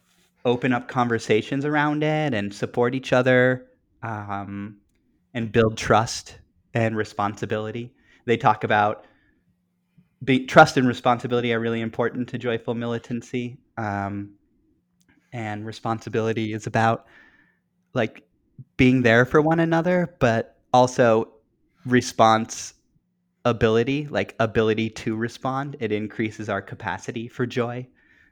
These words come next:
Um, so I, I like to think that that is one thing that we can do, um,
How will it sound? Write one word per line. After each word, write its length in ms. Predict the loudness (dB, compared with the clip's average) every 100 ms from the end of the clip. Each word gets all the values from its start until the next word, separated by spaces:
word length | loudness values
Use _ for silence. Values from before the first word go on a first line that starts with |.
| _ _
Um, 400 | -12 -10 -12 -16 _ _ _ _ _ _ _ _ _
so 520 | -14 -10 -8 -8 -10
I, 140 | -12 -10
I 60 | -8
like 200 | -8 -8
to 60 | -8
think 320 | -6 -8 -14 _
that 160 | -6 -2
that 360 | 0 0 -4 _ _ _ _ _ _ _ _ _ -10
is 160 | -6
one 220 | -2 -2 -2
thing 300 | -4 -2 -4
that 340 | -4 -6 _ _ _ _
we 140 | -8 -8
can 200 | -6 -4
do, 380 | -2 -2 -4 -10 -12
um, 840 | -10 -10 -12 -14 -14 -14 -16 -16